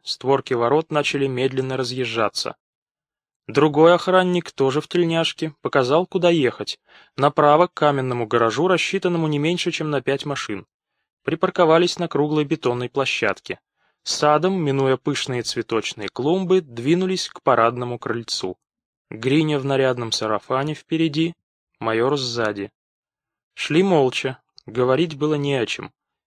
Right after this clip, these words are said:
Сергей Петрович с одобрением отметил, что Гриня ухитрился изменить походку, семенил мелкими шажками. Толкнули высокую дверь, в дом проникли беспрепятственно.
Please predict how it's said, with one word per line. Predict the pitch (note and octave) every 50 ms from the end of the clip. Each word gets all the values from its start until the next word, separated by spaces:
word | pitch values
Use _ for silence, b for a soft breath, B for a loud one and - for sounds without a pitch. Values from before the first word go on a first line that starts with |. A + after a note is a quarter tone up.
| _ _ _ _ _ _
Сергей | - - - G#2 G#2 A#2 D3+ F#3+
Петрович | - - F#3+ - G3 G3+ G#3 G3+ - -
с | -
одобрением | F#3 E3+ F3 E3 D#3+ E3+ F#3+ F#3+ F#3 F3+ E3+ E3+
отметил, | D#3+ D3+ - E3 F3 G3 - - E3
что | - - - E3 D3
Гриня | C3 C#3 E3 F#3+ F#3+ F#3+ F3+ E3+
ухитрился | D#3 - - C#3+ - D#3+ F#3 F#3+ F3 - - D#3
изменить | D3+ C#3 C3+ D3 D3 D#3+ E3+ E3 - -
походку, | - D3+ - - - C#3 A#2+ - - - - - F2+ B B B B B B B _ _
семенил | - - - D3 C3+ C3+ C3+ C#3+ E3 F3+ F#3
мелкими | D#3 C#3 C#3 D3+ D#3 D3 - D3+ C#3+ C#3+
шажками. | C3+ - C#3 C3+ - - - - C3+ A#2+ A2+ G#2+ G2 F2+ - _ _ _ _ _ _ _ _ _ _ _ _ _ _ _
Толкнули | - B2+ A#2+ A2 - D#3+ F3+ G3+ G#3+
высокую | G#3+ G3 G3+ - - F#3 F#3 F3+ - F#3 F#3 D#3+
дверь, | B2 A#2+ A#2+ A#2+ B2+ B2+ B2+ - -
в | A#2 A2 A2
дом | G#2 B2 C#3 D#3+ E3+
проникли | - E3+ E3+ D#3+ C#3+ C#3+ C#3+ - D3 D3
беспрепятственно. | C3+ D3+ - - - D3 D3+ - C3 A2+ G2+ - - - - G#2 G2+ G#2 G#2 G#2+